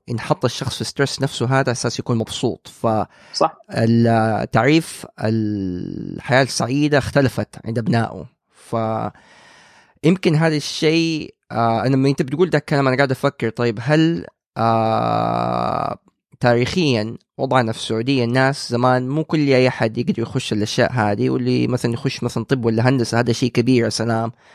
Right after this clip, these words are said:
Speaker 1: بس الوضع اختلف
Speaker 2: مم.
Speaker 1: دحين، زي ما يقولوا اختلف البلاينج فيلد دحين.
Speaker 2: صحيح، بس في نفس الوقت بتلاقي إنه، يعني أنا قبل أسبوعين قابلت شباب في الرياض، يعني رحت الرياض بس عشان أقابل شباب في الجامعة،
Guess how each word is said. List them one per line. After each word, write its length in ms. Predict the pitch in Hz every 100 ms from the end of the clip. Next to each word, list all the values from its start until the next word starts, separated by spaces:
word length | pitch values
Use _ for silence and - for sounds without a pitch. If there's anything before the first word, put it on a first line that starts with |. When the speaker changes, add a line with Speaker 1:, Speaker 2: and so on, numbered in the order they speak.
| _
Speaker 1:
بس 140 | - 127
الوضع 240 | 135 151
اختلف 320 | 139 - 160
Speaker 2:
مم. 60 | 127
Speaker 1:
دحين، 380 | 113 - 113 113
زي 100 | 120
ما 80 |
يقولوا 200 | 123 139
اختلف 380 | 127 113 135 131
البلاينج 360 | 117 - 113 110
فيلد 280 | - 107 120
دحين. 440 | - 107 107 117 - _ _ _ _ _ _ _ -
Speaker 2:
صحيح، 400 | - 160 220 - _ _ _
بس 280 | 143 165 -
في 80 | 190
نفس 260 | 220 -
الوقت 340 | 196 151 151 -
بتلاقي 540 | 143 135 151 170 151 143
إنه، 360 | 131 127 123
يعني 140 | 127 127
أنا 240 | 139 139
قبل 640 | 131 143 135 131 123 120 117 -
أسبوعين 540 | - - 131 127 165
قابلت 340 | 135 123 139 151 -
شباب 340 | - 127 143 -
في 60 |
الرياض، 380 | 120 117 131 139 _
يعني 260 | 117 110
رحت 180 | 120 -
الرياض 220 | 131 147
بس 220 | 131 156 151
عشان 220 | 139 143 127
أقابل 220 | 143 123
شباب 300 | - 135 139 -
في 40 |
الجامعة، 560 | 117 113 143 147 143